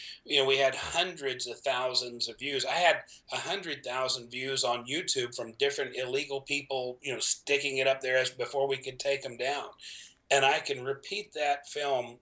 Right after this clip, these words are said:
I can do that with that film three times a year for the next five years, gathering a couple of hundred thousand names to my customer list every time I do it. So if you can imagine, you know, the value of a list, you know, what is a,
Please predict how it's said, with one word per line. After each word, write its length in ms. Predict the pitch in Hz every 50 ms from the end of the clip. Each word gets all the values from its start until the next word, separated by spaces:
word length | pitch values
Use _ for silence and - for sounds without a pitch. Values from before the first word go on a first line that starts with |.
| -
I 80 | 131 135
can 180 | 127 127 120
do 220 | 123 131 170 196 196
that 160 | 170 151 139
with 100 | - -
that 220 | 123 127 - -
film 280 | - 127 127 123 120 113
three 340 | - - - - 143 180 190
times 400 | 185 - 160 151 156 156 151 -
a 80 | 135 123
year 420 | 120 123 123 120 120 123 120 - - - - - _
for 120 | - 135 127
the 140 | 123 120 120
next 360 | 131 139 143 139 - - -
five 460 | - - 131 131 135 135 131 127 123
years, 560 | 123 120 117 110 107 107 107 107 - - - - - - - - _ -
gathering 480 | 131 131 135 147 143 139 143 139 127
a 60 | 120 113
couple 340 | - - 156 151 - 151 139
of 140 | 131 127
hundred 420 | 135 143 135 131 135 127 127 - -
thousand 540 | - 131 131 131 135 135 127 131 123 120 120
names 320 | 123 127 127 127 127 127 -
to 100 | - 117
my 140 | 117 117 110
customer 520 | - - 139 135 113 - - 117 113 110 113
list 300 | 110 110 104 - - - -
every 320 | 123 123 123 127 123 120
time 360 | - - - 117 113 117 110 107
I 100 | 104 104
do 220 | 98 95 107 107 101
it. 260 | 92 - - - - - - - - - - - - - _ _
So 300 | - - 127 120 117 135
if 200 | 135 127 127 135
you 80 | 180 196
can 160 | 180 170 147
imagine, 520 | 127 127 135 139 147 151 - 127 127 123
you 100 | 131 139
know, 140 | 143 147 139 123
the 100 | 123 123 117
value 480 | 123 131 135 147 151 143 127 123 117 110
of 140 | 123 - -
a 100 | 107 107
list, 460 | 117 131 139 139 120 117 - - -
you 180 | 117 123 123
know, 120 | 117 113 110
what 200 | 113 135 147 156
is 160 | 151 135 123
a, 140 | 123 113